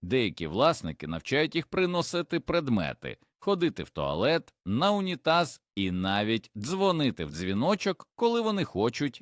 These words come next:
вийти на вулицю. Для бурми дресирування це не нудна рутина, а захоплююча інтелектуальна гра,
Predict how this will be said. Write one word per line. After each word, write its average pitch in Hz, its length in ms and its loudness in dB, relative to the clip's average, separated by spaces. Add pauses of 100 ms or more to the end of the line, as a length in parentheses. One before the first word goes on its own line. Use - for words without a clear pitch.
(140)
вийти 95 480 0
на 101 120 2
вулицю. 76 600 -4 (420)
Для 127 280 4
бурми 123 360 4
дресирування 85 880 0 (100)
це 156 340 0 (100)
не 180 320 2
нудна 165 520 2
рутина, 85 580 -2 (100)
а 98 160 2
захоплююча 151 920 0
інтелектуальна 110 1040 0
гра, 76 340 -4